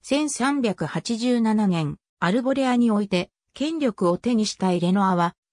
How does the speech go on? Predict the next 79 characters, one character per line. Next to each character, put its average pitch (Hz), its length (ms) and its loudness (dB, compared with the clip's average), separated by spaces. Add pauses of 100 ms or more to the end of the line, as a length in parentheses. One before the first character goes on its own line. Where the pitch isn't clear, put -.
(100)
自 262 180 0
身 269 200 0
の 165 100 2
息 160 240 -2
子 254 140 0
で 247 100 2
あ 254 80 -2
る 233 100 0
フ 226 140 -6
レ 254 140 0
デ 254 160 0
リ 247 140 -2
ッ - 100 -20
ク - 120 -16
と、 175 220 0 (220)
そ - 180 -2
の 277 140 2
後 269 180 -2
王 269 220 0
位 240 80 0
に 190 120 2
つ - 140 -6
い 196 100 -2
た、 151 240 -2 (220)
マ 165 160 2
リ 277 180 2
ア 277 80 2
ヌ 233 140 0
ス 208 140 -2
五 208 120 2
世 254 240 0
の 180 120 2
摂 240 200 -2
政 233 300 -2
と 190 120 -2
し - 60 -6
て 170 140 -4
国 - 220 -8
政 254 360 0
に 226 140 0
関 240 240 0
与 160 180 0
し - 100 -12
た。 131 180 -10 (520)
エ 175 120 0
レ 311 120 2
オ 302 140 2
ノ 311 240 2
ー 285 40 0
ラ 214 140 2
は 156 140 0
千 294 280 0
四 262 180 -2
百 185 320 -4
四 160 120 2
年 233 240 2
に 233 140 4
亡 190 120 2
く 196 120 -2
な 180 140 0
り、 180 180 -2 (240)
マ 170 140 2
リ 277 120 2
ア 294 80 0
ヌ 254 140 -2
ス 208 120 -2
五 202 120 2
世 240 260 2
も 175 140 2
千 202 320 2
四 254 200 0
百 185 300 -4
七 185 280 2
年 214 240 2
に 165 100 0
崩 208 300 0
御 180 40 0
し - 120 -8
た。 135 180 -6